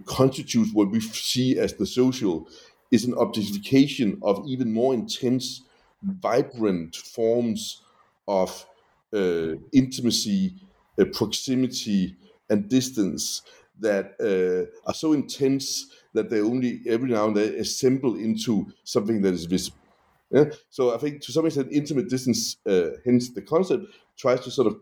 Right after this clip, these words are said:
uh, build on these two quite actually different strands of literature and combine them in order to capture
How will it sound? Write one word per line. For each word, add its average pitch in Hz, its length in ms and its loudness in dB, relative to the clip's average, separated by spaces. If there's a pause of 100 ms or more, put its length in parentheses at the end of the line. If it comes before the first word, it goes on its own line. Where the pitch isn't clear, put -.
(140)
uh, 90 140 2 (120)
build 147 260 4
on 120 160 -2
these 120 160 -4
two 110 340 0 (160)
quite 160 300 4
actually 127 240 -2
different 147 420 0
strands 143 400 0
of 143 80 -6
literature 180 400 2
and 110 260 0 (260)
combine 123 560 0
them 139 260 -4 (200)
in 139 140 0
order 147 280 2
to - 80 -10
capture 160 720 2